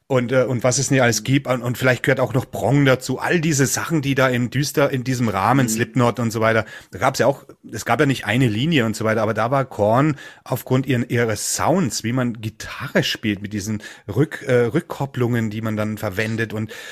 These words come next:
Speaker 1: also das,
Speaker 2: Ja,
Speaker 1: das
Speaker 2: vor allem dieses runtergestimmte, also dieses quasi auf E runtergestimmte Gitarren, also super tief, das war ja schon mal, das alleine klang ja schon mal super evil im Vergleich zu
Speaker 1: Absolut.
Speaker 2: diesem
Speaker 1: Und der
Speaker 2: John Bon
Speaker 1: Jonathan,
Speaker 2: Jovi.
Speaker 1: der Jonathan war ein großartiger Sänger, der wirklich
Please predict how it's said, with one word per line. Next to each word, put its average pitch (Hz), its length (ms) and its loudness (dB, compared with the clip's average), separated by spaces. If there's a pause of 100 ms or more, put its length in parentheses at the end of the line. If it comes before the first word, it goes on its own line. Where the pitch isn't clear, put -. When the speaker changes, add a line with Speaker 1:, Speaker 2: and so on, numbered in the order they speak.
(140)
Speaker 1:
also 120 180 -4
das, 131 220 0
Speaker 2:
Ja, 101 60 0
Speaker 1:
das 139 100 2
Speaker 2:
vor 131 80 -2
allem 120 80 -2
dieses 120 240 2
runtergestimmte, 127 800 -2
also 110 180 -2
dieses 107 320 0
quasi 120 320 -2
auf - 180 -6
E 131 220 4
runtergestimmte 120 720 -2
Gitarren, 113 540 -4
also 104 160 -2
super 117 440 -4
tief, 123 360 -6
das - 240 -10
war 117 100 -2
ja 113 120 0
schon 123 160 -4
mal, 117 200 -2 (600)
das 127 180 -4
alleine 127 420 0
klang 117 260 -4
ja 123 120 0
schon 117 160 -2
mal 113 80 0
super 113 240 -2
evil 131 340 0
im 104 140 -4
Vergleich 107 400 -4
zu - 160 -8
Speaker 1:
Absolut. 113 560 2
Speaker 2:
diesem 123 40 2
Speaker 1:
Und 120 60 0
der 123 100 2
Speaker 2:
John 127 180 0
Bon 143 120 6
Speaker 1:
Jonathan, 123 180 0
Speaker 2:
Jovi. 110 160 -2
Speaker 1:
der 123 120 0
Jonathan 131 520 2
war 104 200 4
ein 165 80 2
großartiger 127 580 0
Sänger, 123 320 2
der 113 160 2
wirklich 123 360 -2